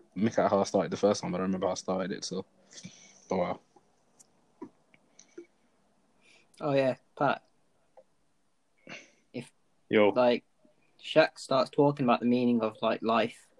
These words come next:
Speaker 2: and the universe, and he's high and
Speaker 3: Yeah.
Speaker 2: drunk.
Speaker 1: He's,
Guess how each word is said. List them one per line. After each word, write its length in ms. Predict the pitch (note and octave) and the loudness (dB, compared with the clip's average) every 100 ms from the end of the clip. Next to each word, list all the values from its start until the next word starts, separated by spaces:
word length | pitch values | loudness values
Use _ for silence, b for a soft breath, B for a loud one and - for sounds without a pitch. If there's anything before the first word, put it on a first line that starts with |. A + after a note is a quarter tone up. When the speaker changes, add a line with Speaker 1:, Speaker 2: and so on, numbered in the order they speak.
| - | -10
Speaker 2:
and 280 | A2 G#2+ - | -6 -6 -6
the 60 | A2 | -4
universe, 680 | A2+ A#2 G2 F#2+ G#2 - - _ _ _ _ _ _ _ _ | 0 0 0 -2 -2 -6 -14 _ _ _ _ _ _ _ _
and 240 | A#2+ A#2+ | -2 -2
he's 300 | A#2 C3 B2 | -4 -2 -2
high 440 | A#2 - A#2+ A2+ A2+ _ - | -4 2 4 4 0 _ -8
and 160 | A2+ | 2
Speaker 3:
Yeah. 120 | G#2+ G2+ | 6 6
Speaker 2:
drunk. 200 | G2+ - - _ _ _ _ _ _ _ _ _ _ _ _ _ | 4 -8 -20 _ _ _ _ _ _ _ _ _ _ _ _ _
Speaker 1:
He's, 220 | G2 G#2+ | -14 -14